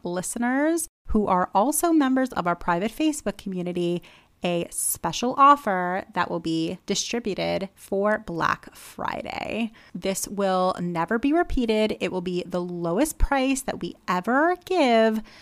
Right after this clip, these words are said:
And it's as a huge thank you because you are not a new member. You are maybe a new premium member, but you've been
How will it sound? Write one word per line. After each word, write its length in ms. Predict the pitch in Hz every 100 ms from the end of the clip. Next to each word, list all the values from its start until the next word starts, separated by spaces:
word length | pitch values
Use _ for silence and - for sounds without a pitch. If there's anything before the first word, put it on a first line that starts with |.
| - - - _
And 320 | 196 180 180 -
it's 160 | 180
as 100 | 175
a 40 | 190
huge 720 | - - - 233 233 247 254 - -
thank 280 | - 175 170
you 320 | 175 - - -
because 400 | 190 - 185 190
you 80 | 185
are 100 | 185
not 340 | 185 185 254
a 60 | 320
new 200 | 294 294
member. 580 | 294 285 294 294 294
You 680 | 294 202 208 220 220 226 226 -
are 440 | 202 196 196 190
maybe 260 | 196 190 190
a 40 |
new 160 | 185 180
premium 580 | - - 220 226 240 247
member, 380 | 247 247 262 262
but 120 | -
you've 220 | 185 175
been 160 | 196